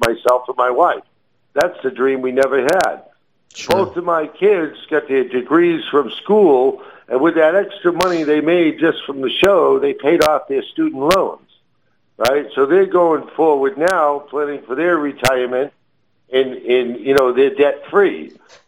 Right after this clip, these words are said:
Speaker 1: That's what the T V show has meant for us, right, for our family. Other guys,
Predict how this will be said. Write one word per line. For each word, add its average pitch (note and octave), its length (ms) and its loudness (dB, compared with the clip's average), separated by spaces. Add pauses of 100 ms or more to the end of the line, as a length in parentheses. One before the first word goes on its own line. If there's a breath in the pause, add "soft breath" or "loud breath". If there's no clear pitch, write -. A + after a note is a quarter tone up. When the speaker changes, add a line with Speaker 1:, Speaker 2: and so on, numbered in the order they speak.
(120)
Speaker 1:
That's G#3 400 -2
what G#3+ 140 0
the F3+ 80 -8
T F#3 220 -6
V D#3+ 200 -4
show D#3 420 2
has - 80 -8
meant C#3 280 0 (220)
for B2 120 0
us, B2+ 280 -2 (420)
right, A2 340 -6
for A#2 140 0
our C3 240 0
family. F#2 400 -6
Other F3+ 160 2
guys, F3+ 340 0